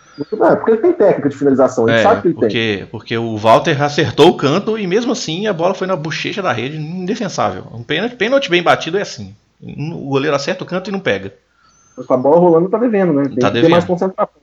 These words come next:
Speaker 1: ali pra, pra não perder tantas oportunidades, né? Assim, eu acho que o Fred é um jogador muito importante, ele tem qualidade, frieza na,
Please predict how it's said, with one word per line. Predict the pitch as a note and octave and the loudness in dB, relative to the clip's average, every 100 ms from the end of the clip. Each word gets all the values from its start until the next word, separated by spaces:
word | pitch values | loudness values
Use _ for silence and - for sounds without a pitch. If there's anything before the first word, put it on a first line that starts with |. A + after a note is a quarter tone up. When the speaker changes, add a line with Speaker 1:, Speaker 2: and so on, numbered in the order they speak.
| C3 | 0
Speaker 1:
ali | C3+ | 0
pra, | D3 F#3 | 4 0
pra | F#3 | 2
não | F#3+ | -2
perder | F#3+ A3+ D3+ D#3 D#3 - | 2 4 4 2 0 -2
tantas | C#3+ D#3 | 0 2
oportunidades, | D#3+ E3+ F3+ D#3 C3 A#2 | 0 -2 2 4 4 2
né? | B2 - _ _ _ _ _ | -6 -12 _ _ _ _ _
Assim, | - A2 G#2+ | -16 -8 0
eu | A2 | 2
acho | B2+ | 2
que | C#3+ | 2
o | |
Fred | C3+ C#3+ | 2 2
é | |
um | E3 | 4
jogador | E3 D#3 D3+ | 2 4 2
muito | D#3 | 2
importante, | F3+ F3+ C3+ B2 D#3 | 2 2 2 2 0
ele | D3 | 0
tem | C3+ | -2
qualidade, | D3 D#3 A2+ A2+ C#3+ | 0 2 4 2 2
frieza | - A2+ A#2+ C#3+ | 0 2 2 2
na, | A2 G2 | 0 -4